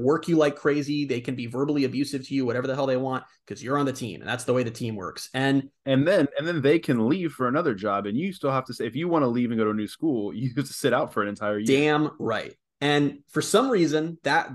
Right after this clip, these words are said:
Speaker 1: people thought that was the way college football was supposed to work. And now we're moved into an era where players can, I don't know, like, actually live their own lives a little bit. And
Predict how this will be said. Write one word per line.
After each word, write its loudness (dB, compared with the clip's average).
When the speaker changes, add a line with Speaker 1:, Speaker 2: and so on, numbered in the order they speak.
Speaker 1:
people 2
thought -2
that 2
was -2
the -4
way 0
college -4
football -4
was -8
supposed 2
to 0
work. -2
And 0
now 4
we're 8
moved 0
into -2
an 0
era 0
where -2
players 0
can, -2
I 2
don't -4
know, 0
like, -2
actually 0
live -4
their -2
own -2
lives -4
a -4
little -8
bit. -10
And 4